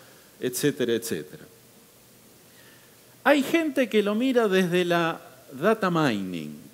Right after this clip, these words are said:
y suponen que el modelo se va a armar desde la nube, manejando una cantidad fenomenal de información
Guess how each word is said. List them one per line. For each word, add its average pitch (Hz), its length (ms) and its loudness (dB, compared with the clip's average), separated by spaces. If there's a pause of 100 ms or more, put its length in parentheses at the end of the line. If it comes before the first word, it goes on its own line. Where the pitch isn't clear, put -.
(120)
y 160 100 -6
suponen 214 520 -2
que 170 120 -2
el 165 100 -2
modelo 202 420 2
se 156 160 -2
va 165 140 2
a - 20 0
armar 180 400 -4
desde 185 400 0
la 151 160 0
nube, 98 440 -2 (1700)
manejando 214 760 0
una 170 380 -2
cantidad 175 600 0 (180)
fenomenal 170 720 -4
de 170 80 -2
información 170 880 -4